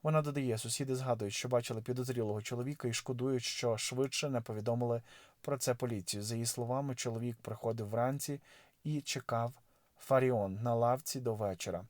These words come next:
Інший сусід розповів каналу Н Т А, що чоловік, який сидів на лавці, був дуже дивно одягнений. Він був одягнений у кросівки, шкарпетки, спортивні штани,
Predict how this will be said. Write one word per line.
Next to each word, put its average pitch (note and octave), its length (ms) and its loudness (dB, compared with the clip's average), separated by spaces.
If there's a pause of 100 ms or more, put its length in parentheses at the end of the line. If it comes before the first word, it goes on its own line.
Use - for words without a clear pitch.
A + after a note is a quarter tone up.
(440)
Інший D#3+ 300 2
сусід C#3 380 -2
розповів A#2+ 440 -2
каналу A2+ 420 0 (280)
Н A#2+ 160 -2
Т A#2+ 80 0
А, B2 160 2
що - 160 -8
чоловік, A#2 420 -4
який A#2+ 200 -10
сидів A2+ 240 -4
на A2+ 120 -2
лавці, B2+ 340 -2
був A2 180 -4
дуже C3+ 400 -2
дивно A#2+ 440 -2
одягнений. G#2 680 -2 (560)
Він F3+ 140 4
був E3 180 4
одягнений C#3+ 500 4
у C3+ 80 0
кросівки, F#2 680 -2
шкарпетки, A#2 720 0
спортивні A#2 600 -4
штани, C3 460 -2